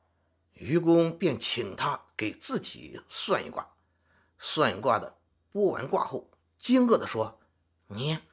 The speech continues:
三天之内就会死。”愚公听了，惊诧半天。算卦的从容地说：“我有小小的法术，送我十两银子，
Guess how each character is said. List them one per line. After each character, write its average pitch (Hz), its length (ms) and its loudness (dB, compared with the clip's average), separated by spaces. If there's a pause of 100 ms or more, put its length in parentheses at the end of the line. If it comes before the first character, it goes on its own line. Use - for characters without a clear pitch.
(200)
三 - 480 -2
天 180 260 2
之 220 120 2
内 202 240 2 (320)
就 208 220 2
会 202 180 6
死。” 180 600 2 (1300)
愚 120 220 -2
公 175 360 6
听 165 260 -2
了， 143 120 -2 (280)
惊 220 300 2
诧 - 260 -4
半 - 180 -4
天。 - 300 -8 (600)
算 113 400 -4
卦 107 180 2
的 - 180 -14
从 - 420 0
容 117 160 4
地 117 80 0
说 - 380 -2 (560)
：“我 147 560 0 (200)
有 120 220 -6
小 143 360 2
小 - 240 -4
的 175 80 -2
法 - 480 -4
术， - 180 -6 (640)
送 113 440 -8
我 92 140 -4
十 - 320 0
两 226 200 -2
银 151 320 0
子， - 200 -10